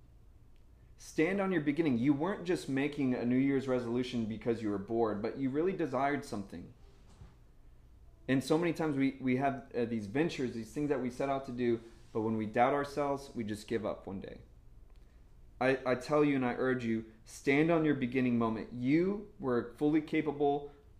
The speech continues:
and in your right mind when you made that decision, even if it was to be with that person, n-, to, to do whatever it was.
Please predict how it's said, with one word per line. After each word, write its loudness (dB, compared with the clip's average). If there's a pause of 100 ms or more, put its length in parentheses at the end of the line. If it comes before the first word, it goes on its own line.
(160)
and 2
in 2
your 0
right 2
mind 0
when -2
you -4
made -2
that -4
decision, -6 (1040)
even 4
if 0
it 2
was 0
to -6
be 0
with 0
that 0
person, -2 (480)
n-, 0 (140)
to, 4
to -6
do 6
whatever 4
it 2
was. 2